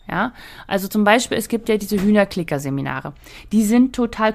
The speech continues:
cool. Ich habe selber noch nie eins gebucht. Ich werde unbedingt einmal eins machen, ganz, ganz wichtig, weil ich finde das eine sehr, sehr lustige und coole Idee.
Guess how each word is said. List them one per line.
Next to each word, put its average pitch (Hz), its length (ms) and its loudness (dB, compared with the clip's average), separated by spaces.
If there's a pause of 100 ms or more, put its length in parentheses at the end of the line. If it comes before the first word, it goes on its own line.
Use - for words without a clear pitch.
cool. 277 100 2
Ich 226 100 -2
habe 214 140 0
selber 233 320 6
noch 208 180 2
nie 226 380 6
eins 226 240 -2
gebucht. 220 420 0
Ich 202 160 -10
werde 226 280 2 (100)
unbedingt 254 580 4
einmal 220 320 4
eins 196 220 -2
machen, 202 260 0
ganz, 214 220 0
ganz 190 200 -4
wichtig, 208 420 -4
weil 185 180 2
ich - 140 -10
finde 196 240 -2
das 185 120 -4
eine 185 100 -4
sehr, 196 200 4
sehr 180 160 2
lustige 208 600 0
und - 140 -6
coole 214 240 0
Idee. 185 440 0